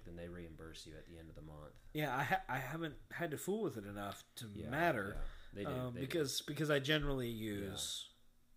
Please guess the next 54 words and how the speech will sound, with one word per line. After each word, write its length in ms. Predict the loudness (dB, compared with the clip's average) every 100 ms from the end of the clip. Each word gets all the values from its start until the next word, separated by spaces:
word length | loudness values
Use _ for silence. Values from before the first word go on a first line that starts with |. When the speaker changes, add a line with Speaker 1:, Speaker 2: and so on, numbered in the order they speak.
| -18 -18 -16 -4
Speaker 2:
Venmo 540 | -2 -2 0 0 0
or 440 | 0 -2 -2 -2 -4 -8 -20 -8
Speaker 1:
Right, 340 | -2 -2 -2 -4
right, 120 | 0
Speaker 2:
that 200 | 0 0
kind 140 | 0 -2
Speaker 1:
right. 60 |
Speaker 2:
of 60 | -4
thing. 260 | -6 -10 -12 -16 -18 -20 -10
Uh, 40 | -2
I 200 | 2 8
also 240 | 8 10
have 100 | 10
a 40 | 8
checkbook. 540 | 4 2 2 2 2
I 80 | 2
used 220 | 2 0
to 60 | 0
use 160 | 0
checks 380 | 0 2 2 2
a 40 |
lot, 340 | 2 4 2 0 -8 -14 -14 -8 2
uh, 160 | 4
'cause 100 | 4
it's 180 | 4 4
just 220 | 4 2
easier, 420 | 2 0 2 4 4
but 100 | 4
nobody 240 | 0 0
Speaker 1:
Yeah. 60 | 0
Speaker 2:
takes 220 | 0 -2
checks 240 | -2 -4 -8
anymore. 240 | -10 -16 -20 -20 -20 -20 -8
Speaker 1:
I 100 | -2
mean, 300 | 0 2 2
they 120 | 0
do, 440 | 2 4 6 6
but 180 | 4 -2
they 60 | -4
don't, 340 | -6 -6 -8 -8
yeah. 300 | -8 -8 -8
Speaker 2:
You 160 | 0 2
know, 360 | 4 4 2 2
I 160 | 0 0
Speaker 1:
If 60 | 2
you 80 | 4
hand 200 | 6 6
Speaker 2:
mean 40 |
Speaker 1:
somebody 220 | 6 4 4
a 60 |
check, 240 | 4 4 2
they'd 120 | 0
be 80 | 0
like, 180 | 0